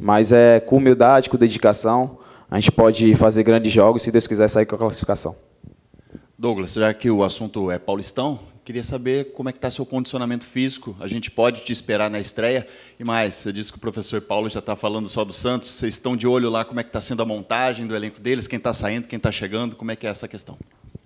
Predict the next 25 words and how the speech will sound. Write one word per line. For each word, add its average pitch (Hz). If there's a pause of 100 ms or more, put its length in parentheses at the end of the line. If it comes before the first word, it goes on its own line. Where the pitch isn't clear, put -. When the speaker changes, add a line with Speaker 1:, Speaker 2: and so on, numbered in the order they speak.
(600)
Speaker 1:
É, 147
então, 127
eu 117
acho 135
que 277
é 262
treinamento, 202
né? 147
Você 139
falou 139
da 135
parte 135
física, 143
eu 135
acho 147
que 131
treinamento, 135
jogo 120
treino, 131
isso 147
é 147
importante 143
pro 120
atleta, 107
né? 110